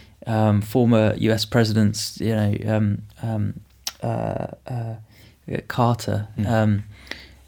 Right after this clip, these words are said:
Speaker 1: uh, signing this, like, you know, this statement to say that, um, the scheduling needs to be changed. But I sort of feel like, you know, the scientists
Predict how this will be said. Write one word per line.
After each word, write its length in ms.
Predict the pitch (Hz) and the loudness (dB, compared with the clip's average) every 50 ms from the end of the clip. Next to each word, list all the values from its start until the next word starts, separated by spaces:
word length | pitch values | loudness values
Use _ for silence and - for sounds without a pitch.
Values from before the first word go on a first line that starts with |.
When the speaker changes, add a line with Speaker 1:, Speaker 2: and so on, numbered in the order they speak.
| - | -4
Speaker 1:
uh, 80 | - 104 | -4 -2
signing 500 | 104 - - 139 131 127 123 120 117 113 | -2 4 8 8 8 10 8 8 6 6
this, 380 | 113 110 107 - - - - 120 | 6 4 2 0 -4 -6 0 2
like, 340 | 117 104 101 101 104 - - | 4 4 4 2 -2 -4 0
you 100 | 117 117 | 2 2
know, 220 | 110 101 98 98 | 4 2 2 0
this 360 | 104 98 92 110 - - 107 | -2 -4 -6 -6 -6 -6 -6
statement 680 | - - - - 123 113 117 107 101 104 104 104 107 - | -6 -8 0 4 4 4 4 4 0 -2 -2 -2 -4 -6
to 80 | - | -8
say 300 | - - - 107 98 101 | -6 -2 -2 0 0 0
that, 280 | 101 - 95 92 - - - - | -2 -2 -4 -4 -6 -8 -8 -4
um, 320 | 113 107 98 101 98 98 101 - - - _ _ _ | -2 -2 0 0 -2 -4 -6 -10 -20 -20 _ _ _
the 80 | - 117 | -8 -6
scheduling 500 | - - - 113 107 110 107 107 101 98 | -2 2 2 2 2 2 2 2 2 2
needs 240 | 104 107 98 - | 2 0 0 -2
to 80 | - - | -4 -4
be 100 | - 101 | -4 -4
changed. 600 | 107 - - 117 107 104 98 98 101 104 - - | -4 0 2 4 4 4 2 0 -2 -6 -4 0
But 260 | - 113 98 - - - - - - - _ _ _ _ _ _ | 2 2 2 2 -2 -6 -18 -20 -20 -20 _ _ _ _ _ _
I 80 | - 135 | -2 -2
sort 160 | 135 - 190 175 | 0 2 0 0
of 60 | 160 | 2
feel 180 | - 170 156 131 | 2 4 6 6
like, 200 | 135 127 85 - | 6 4 4 2
you 100 | - 143 | 0 0
know, 120 | 139 131 | 2 2
the 80 | 117 123 | 0 0
scientists 680 | - - 156 139 139 127 - - 110 104 - - - | 2 4 6 6 6 4 2 0 -2 -2 -4 -8 -12